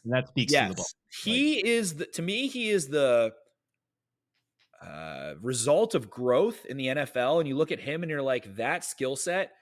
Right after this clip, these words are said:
Speaker 2: And it's not, he's not an otherworldly player. Like, Chief-, the Chiefs didn't like him that much. Like, Chiefs fans hated him, whatever. But then he goes on the Rams, for instance, this year, and he's just, like, looks like a pro, can fill in. He's like a wide receiver. Th-, Nelson Agholor,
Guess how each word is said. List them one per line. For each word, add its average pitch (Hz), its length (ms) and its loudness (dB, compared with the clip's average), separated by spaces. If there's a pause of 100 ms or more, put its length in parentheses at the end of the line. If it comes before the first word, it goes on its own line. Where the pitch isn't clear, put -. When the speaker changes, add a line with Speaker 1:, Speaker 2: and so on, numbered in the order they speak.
(220)
Speaker 2:
And 208 80 -4
it's 214 100 -4
not, 285 160 0
he's 202 180 -4
not 254 180 0
an 220 80 0
otherworldly 180 460 2
player. 190 240 4
Like, 113 140 -2
Chief-, - 240 -6
the 123 60 -10
Chiefs - 280 -8
didn't 143 420 -6
like 123 280 -6
him 101 120 -6
that 85 140 -8
much. 87 180 -10
Like, - 80 -18
Chiefs 180 220 -8
fans 143 240 -6
hated 139 240 -4
him, 113 140 -8
whatever. 120 340 0 (460)
But 185 80 -2
then 269 80 2
he 311 60 2
goes 269 180 6
on 269 60 0
the 269 60 6
Rams, 262 360 4
for 185 100 0
instance, 139 220 -2
this 135 140 -4
year, 120 100 -2
and 123 60 -4
he's 156 120 -6
just, 185 160 -4
like, 214 140 -2 (560)
looks - 340 6
like 254 100 8
a 247 80 6
pro, 180 420 6
can 107 180 -10
fill 220 340 0
in. 214 180 0
He's 113 140 -6
like 123 100 -8
a 131 40 -4
wide 156 280 2
receiver. 220 320 -2
Th-, - 120 -8 (180)
Nelson 262 400 2
Agholor, 185 500 0